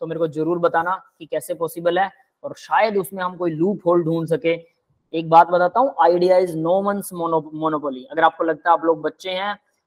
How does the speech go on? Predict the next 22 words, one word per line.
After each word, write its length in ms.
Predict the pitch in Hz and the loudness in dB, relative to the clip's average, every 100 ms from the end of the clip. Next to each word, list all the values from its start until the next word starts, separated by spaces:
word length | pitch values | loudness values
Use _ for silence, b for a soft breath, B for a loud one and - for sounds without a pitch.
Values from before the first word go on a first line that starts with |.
| - | -2
और 240 | 160 165 | 0 0
कोई 180 | 170 165 | 0 -2
बड़ा 220 | 151 165 | 2 4
ही 180 | 208 196 | 4 2
इस 120 | 175 | -4
काम 220 | - 170 | -2 -4
को 100 | 175 | -2
करेगा, 360 | 175 170 170 208 | 0 4 4 4
तो 120 | 208 | 2
ऐसा 180 | 156 156 | -4 -4
कुछ 200 | 143 - | -12 -14
नहीं 120 | 139 | -16
है, 60 | 127 _ _ _ - | -16 _ _ _ -8
बच्चा 340 | 160 _ 196 | -8 _ -4
भी 140 | 175 175 | -2 -2
कोई 180 | 185 180 | -2 -2
अच्छा 260 | - 170 | -2 -6
सा 120 | 165 | -2
idea 280 | 156 151 151 | -2 2 0
दे 120 | 143 | 0
सकता 360 | 135 135 - | -6 -10 -4
है, 80 | 180 | -2